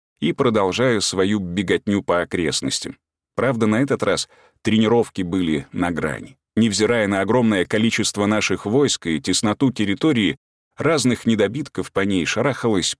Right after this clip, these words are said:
просто немерено. Поэтому бегали с большой оглядкой и чувствовали себя как будто уже за линией фронта.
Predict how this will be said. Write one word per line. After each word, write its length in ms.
просто 460
немерено. 580
Поэтому 380
бегали 540
с 120
большой 460
оглядкой 560
и 80
чувствовали 500
себя 320
как 380
будто 320
уже 260
за 120
линией 340
фронта. 500